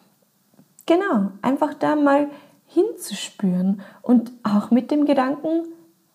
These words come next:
ich kann wählen. Ich kann wählen, ob ich so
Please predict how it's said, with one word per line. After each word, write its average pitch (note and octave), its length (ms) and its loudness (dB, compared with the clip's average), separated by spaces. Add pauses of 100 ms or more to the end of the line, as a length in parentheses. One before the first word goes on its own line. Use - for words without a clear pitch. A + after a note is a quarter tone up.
(200)
ich - 260 2
kann C#4+ 340 0
wählen. D4+ 380 2
Ich F#3+ 180 -2
kann G3+ 360 0 (240)
wählen, A3 640 4 (240)
ob G3 200 0
ich F#3+ 240 -4
so A#3+ 560 2